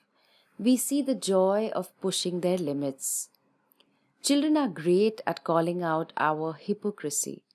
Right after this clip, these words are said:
If you treat them with respect and offer structure and not bark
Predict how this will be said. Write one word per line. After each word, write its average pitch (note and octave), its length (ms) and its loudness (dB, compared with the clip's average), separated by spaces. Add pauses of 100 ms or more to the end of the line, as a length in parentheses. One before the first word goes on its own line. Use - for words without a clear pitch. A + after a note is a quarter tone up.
(380)
If E3+ 140 -6
you G3+ 160 6
treat C4+ 360 0
them B3 180 -2
with A3 220 -2
respect E3 600 -2
and D#3+ 200 -12
offer F3 300 -2
structure D3 840 -4 (460)
and F#3 240 2
not G3 320 -2
bark D#3 380 0